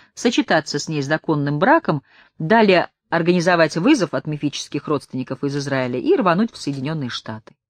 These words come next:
Еврейский вариант меньше нравился Шурупову, ибо он недолюбливал эту активную нацию. Не то чтобы он был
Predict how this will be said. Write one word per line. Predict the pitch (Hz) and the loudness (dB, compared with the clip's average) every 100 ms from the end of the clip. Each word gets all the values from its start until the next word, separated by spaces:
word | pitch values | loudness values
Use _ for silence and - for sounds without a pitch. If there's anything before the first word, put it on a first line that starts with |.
| _ _ _ _ _ _ | _ _ _ _ _ _
Еврейский | 147 190 208 240 - 233 | 0 2 4 4 2 0
вариант | 220 220 220 - | 4 4 4 2
меньше | 220 254 214 147 | 2 2 2 0
нравился | 143 135 127 131 | 0 -2 -4 -8
Шурупову, | - 135 120 123 131 - | -8 -8 -8 -10 -12 -8
ибо | 180 175 | -4 -2
он | 190 180 - _ _ _ | -2 -4 -12 _ _ _
недолюбливал | 202 214 254 247 127 123 120 110 - _ _ _ _ - | 0 4 6 4 2 -4 -6 -8 -12 _ _ _ _ -8
эту | 131 135 | -4 -2
активную | - - 123 127 127 | -4 -6 -6 -4 -4
нацию. | 120 - - 127 - _ _ _ - - - | -6 -8 -12 -14 -20 _ _ _ -20 -20 -2
Не | 240 | 0
то | 359 | 2
чтобы | 226 208 | 4 4
он | |
был | 180 180 | 4 4